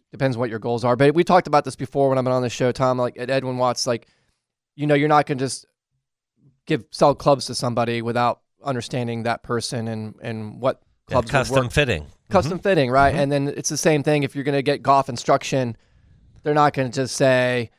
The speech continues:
Speaker 1: "Well, I think you should do this," unless they put you on some video or, uh, ShotLink or something along those
Speaker 2: Mm-hmm.
Speaker 1: lines, or draw some lines, V one. There's a bunch of different softwares out there that,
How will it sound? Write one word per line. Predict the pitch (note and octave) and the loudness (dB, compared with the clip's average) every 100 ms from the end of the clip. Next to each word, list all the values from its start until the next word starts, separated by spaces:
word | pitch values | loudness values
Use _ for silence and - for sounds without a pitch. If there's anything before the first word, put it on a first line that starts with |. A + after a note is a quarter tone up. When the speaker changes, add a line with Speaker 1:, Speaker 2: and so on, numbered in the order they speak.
| _ _ _ | _ _ _
Speaker 1:
"Well, | C3+ | -2
I | C3 C#3 | 2 2
think | C#3+ C3 | 0 -2
you | B2+ | -6
should | - A#2 | -8 -6
do | A#2+ | -2
this," | A#2 C#3+ B2 A#2+ | 2 2 2 -2
unless | B2+ C3 B2 | -4 -4 -2
they | B2+ A#2+ | -2 -4
put | - C#3 | -6 -8
you | D3 | -6
on | B2 | -6
some | A#2 A#2+ | -6 -4
video | B2 B2 B2 B2 B2 | -2 0 0 0 0
or, | A#2+ A#2 A2+ A2+ - | 0 -2 -6 -10 -8
uh, | A#2 A2+ | -4 -4
ShotLink | A2 - B2+ A#2+ A2+ A2 | -4 0 0 0 -8 -10
or | A2+ | -12
something | B2 A2+ | -12 -8
along | A#2 A2+ | -6 -6
those | A2+ | -2
Speaker 2:
Mm-hmm. | A2+ A2+ | -2 0
Speaker 1:
lines, | A2 A2 | -2 -4
or | A2+ A2 | -6 -6
draw | B2 A#2 | -4 -4
some | - A2+ | -4 -6
lines, | A2 A2+ | -6 -8
V | A2 B2 | -8 -8
one. | A#2+ A#2 A2+ A2+ A2 | -6 -6 -6 -6 -8
There's | A2+ A2+ | -12 -8
a | |
bunch | B2 - | -10 -8
of | |
different | A#2 A#2+ G#2 | -10 -10 -8
softwares | - A#2 - A2+ G#2+ | -4 -4 -4 -8 -6
out | A2 | -6
there | A#2 A2+ A2 | -6 -8 -8
that, | G#2+ | -8